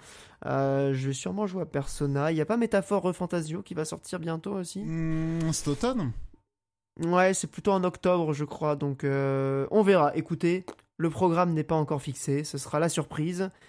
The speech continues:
Speaker 1: Dans tous les cas,
Speaker 2: Ah,
Speaker 1: on se retrouve,
Speaker 2: a priori, moi, je
Speaker 1: euh,
Speaker 2: parlerai
Speaker 1: bientôt.
Speaker 2: de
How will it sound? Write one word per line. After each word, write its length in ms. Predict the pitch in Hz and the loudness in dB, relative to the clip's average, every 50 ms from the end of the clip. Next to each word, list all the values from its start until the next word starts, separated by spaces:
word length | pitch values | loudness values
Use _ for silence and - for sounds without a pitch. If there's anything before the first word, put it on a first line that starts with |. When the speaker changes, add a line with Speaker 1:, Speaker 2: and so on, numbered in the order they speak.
| _ _ _ | _ _ _
Speaker 1:
Dans 120 | - 156 - | -4 -4 -4
tous 120 | - 160 | -2 -2
les 120 | 156 156 | -2 -2
cas, 280 | 151 - 165 165 170 - | 0 0 2 2 2 0
Speaker 2:
Ah, 60 | - | -2
Speaker 1:
on 60 | 147 | -4
se 100 | 131 - | -4 -4
retrouve, 460 | 147 143 139 131 139 135 151 185 190 165 | -4 -4 -4 -4 -2 -2 0 0 0 0
Speaker 2:
a 40 | |
priori, 380 | 165 160 160 160 151 156 160 160 | 0 0 0 0 0 0 0 0
moi, 160 | 147 143 135 | 0 0 0
je 140 | 127 127 131 | -2 -2 -4
Speaker 1:
euh, 20 | |
Speaker 2:
parlerai 540 | 123 - 135 135 131 139 165 147 135 139 139 | -4 -4 -4 -2 0 0 0 2 2 0 -2
Speaker 1:
bientôt. 80 | 127 120 | -4 -4
Speaker 2:
de 480 | 110 107 104 98 101 107 95 95 - | -6 -6 -6 -6 -8 -12 -14 -16 -20